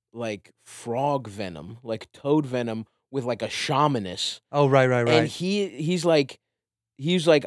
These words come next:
Speaker 1: "I want my mother to do this." He's like, "This is the best thing that's ever happened
Speaker 2: It's
Speaker 1: to me." He was like,
Speaker 2: therapy.
Speaker 1: I, yeah, he was like, "I felt, like, at peace." I felt like,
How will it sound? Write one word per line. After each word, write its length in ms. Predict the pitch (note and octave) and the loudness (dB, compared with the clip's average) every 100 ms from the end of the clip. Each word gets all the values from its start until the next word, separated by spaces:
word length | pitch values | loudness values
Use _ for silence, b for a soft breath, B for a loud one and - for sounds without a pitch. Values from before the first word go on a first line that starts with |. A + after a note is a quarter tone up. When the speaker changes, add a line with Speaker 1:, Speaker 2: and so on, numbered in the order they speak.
| - | 0
Speaker 1:
"I 140 | C3 | 2
want 380 | C#3 C3 B2+ - - | 2 0 -2 -6 -12
my 180 | A#2 G#2 | -8 -6
mother 400 | G#2 G#2+ G#2 G2 | -6 -6 -8 -12
to 100 | - - | -14 -20
do 60 | B2+ | -20
this." 120 | - - | -16 -2
He's 160 | F3+ | 6
like, 160 | G#3 E3 | 6 8
"This 120 | F#3+ | 2
is 60 | F#3+ | 4
the 100 | G3 | 4
best 360 | C#3 C#3+ C#3 - | 4 4 2 -2
thing 140 | C#3+ | -4
that's 180 | A#2+ - - | -2 -4 -6
ever 240 | A2+ A2+ | -4 -2
happened 300 | A2+ G#2+ A#2+ | -4 -6 -6
Speaker 2:
It's 20 | B2+ | 0
Speaker 1:
to 40 | |
me." 60 | C#3+ | 4
He 40 | |
was 100 | C3+ | 4
like, 100 | C#3 | 4
Speaker 2:
therapy. 160 | C#3+ - - | 0 -4 2
Speaker 1:
I, 100 | E3+ | 6
yeah, 180 | G3+ E3 | 10 10
he 60 | |
was 140 | F3 E3 | 8 6
like, 120 | D3+ | 6
"I 100 | C3+ | 4
felt, 280 | - D3 A2+ | 6 4 4
like, 180 | B2+ B2+ | 2 0
at 180 | A2+ - | -6 -8
peace." 320 | - C#3+ C#3 | -10 -8 -4
I 80 | A#2 | -6
felt 240 | - B2 | -4 -2
like, 240 | B2 A#2 | -2 -2